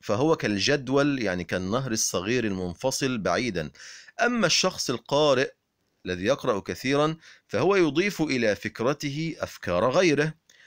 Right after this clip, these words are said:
فهو كالمحيط الذي تصب فيه الجداول كلها، كل الجداول بتصب فيه لأنه يقرأ من هنا ومن هنا ومن هنا،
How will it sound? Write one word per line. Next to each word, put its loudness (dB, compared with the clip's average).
فهو 2
كالمحيط -2
الذي 0
تصب 2
فيه 0
الجداول 2
كلها، -2
كل -2
الجداول 0
بتصب -6
فيه -6
لأنه -2
يقرأ 0
من -4
هنا 0
ومن -4
هنا -2
ومن -4
هنا، 0